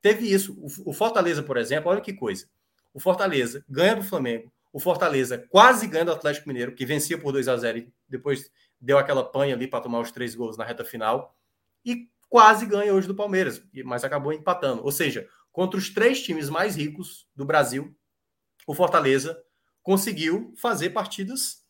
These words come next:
ali, decentes. Mas também, se a gente for lembrar em outros jogos, Fortaleza também flertou muito com esse resultado.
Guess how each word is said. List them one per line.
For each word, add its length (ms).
ali, 440
decentes. 440
Mas 160
também, 220
se 100
a 20
gente 160
for 100
lembrar 260
em 20
outros 180
jogos, 220
Fortaleza 320
também 220
flertou 440
muito 220
com 60
esse 100
resultado. 420